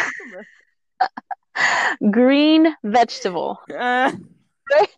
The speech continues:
Speaker 2: So you would know it as something else, right? That only you would, you know what you're talking about, right? So,
Speaker 1: Sure.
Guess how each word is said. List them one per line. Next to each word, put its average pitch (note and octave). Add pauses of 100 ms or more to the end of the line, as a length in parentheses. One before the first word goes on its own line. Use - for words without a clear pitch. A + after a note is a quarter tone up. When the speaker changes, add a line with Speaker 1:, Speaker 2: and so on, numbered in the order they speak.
(1120)
Speaker 2:
So F4+
you F4
would F#4+
know E4+
it G#4
as D#4+
something C#4+
else, C4+
right? B3+
That C4
only C4
you A#3
would, A#3 (280)
you D4+
know C#4+
what A#3+
you're A#3+
talking D#4+
about, - (180)
right? A3+ (920)
So, C#4
Speaker 1:
Sure. -